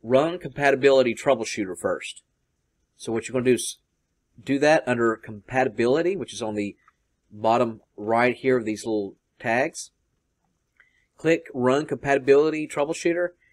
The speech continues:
and then that should take a few minutes to do. And then see if that will get you into Roblox. Next, what I want you to do is run this program as an administrator.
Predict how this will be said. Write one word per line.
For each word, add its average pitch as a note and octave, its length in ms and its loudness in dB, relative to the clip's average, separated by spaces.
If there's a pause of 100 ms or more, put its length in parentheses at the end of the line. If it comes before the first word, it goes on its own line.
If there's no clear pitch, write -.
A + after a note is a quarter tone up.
(180)
and A#2 120 -4
then A#2+ 80 -2
that B2+ 180 0
should B2+ 160 -10
take C#3 200 -2
a - 40 -8
few D4+ 240 -2
minutes A#2+ 380 -2
to G#2+ 100 -10
do. G2+ 280 -8 (1500)
And B2+ 80 -2
then C3 80 0
see D3 160 -4
if C3 80 -2
that C3 180 2
will A#2 100 -4
get A#2 220 -6
you A#2+ 100 -2
into G#2+ 140 -8
Roblox. G2+ 720 -4 (380)
Next, C3 280 0
what D3 100 2
I C3+ 40 4
want C3 200 -2
you A#2 80 -8
to G#2 40 -8
do D#3+ 280 4
is A2 180 -4
run B2 220 0
this D3 120 -10
program C3 520 0
as G#2+ 160 -4
an G2+ 60 -4
administrator. C#3 640 -2